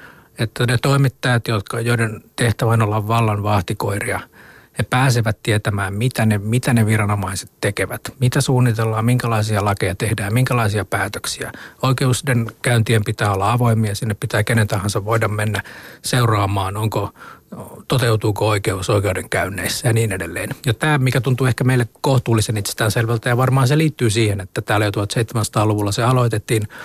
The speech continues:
on kuitenkin suuressa osassa maailmaa hyvin, hyvin niin kuin hankala asia. Viranomaisten niin kuin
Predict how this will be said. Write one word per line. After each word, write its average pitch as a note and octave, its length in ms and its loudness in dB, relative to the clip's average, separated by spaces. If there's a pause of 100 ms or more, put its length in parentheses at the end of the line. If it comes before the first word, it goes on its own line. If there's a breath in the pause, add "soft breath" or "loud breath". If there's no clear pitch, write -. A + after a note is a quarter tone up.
(480 loud breath)
on A#2 160 2
kuitenkin C#3 440 2
suuressa B2 400 2
osassa G#2+ 280 -2
maailmaa G#2 640 0 (580)
hyvin, C3 360 2
hyvin C3+ 240 4
niin A#2 120 0
kuin A2 140 -6
hankala A#2+ 520 2
asia. - 440 -8 (720 loud breath)
Viranomaisten C3 560 4
niin B2+ 100 4
kuin B2 140 -2